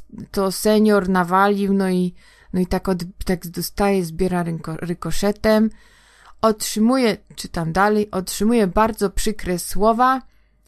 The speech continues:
i napaść ze strony zachwyconych tym zdarzeniem ludzi.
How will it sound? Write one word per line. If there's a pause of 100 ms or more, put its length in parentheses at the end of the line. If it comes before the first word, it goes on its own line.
(240)
i
napaść
ze
strony
zachwyconych
tym
zdarzeniem
ludzi.